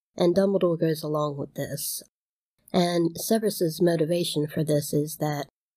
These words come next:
he's afraid if he kills Dumbledore outright, that he's gonna lose any chance to tell Harry the truth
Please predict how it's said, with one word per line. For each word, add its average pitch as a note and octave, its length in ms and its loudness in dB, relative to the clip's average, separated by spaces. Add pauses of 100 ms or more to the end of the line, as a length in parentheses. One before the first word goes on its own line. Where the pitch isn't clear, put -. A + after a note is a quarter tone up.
(180)
he's G#3 180 -2
afraid F3+ 340 2
if E3 120 0
he F3 140 0
kills E3+ 360 0
Dumbledore D#3 580 -2
outright, D3 640 0 (760)
that E3 380 0
he's F#3 360 0
gonna F3 200 4
lose E3+ 360 0
any F3 220 4
chance - 440 -2
to D#3+ 140 0
tell D3 320 -4
Harry D3+ 280 -2
the D3 140 -4
truth D3+ 420 -4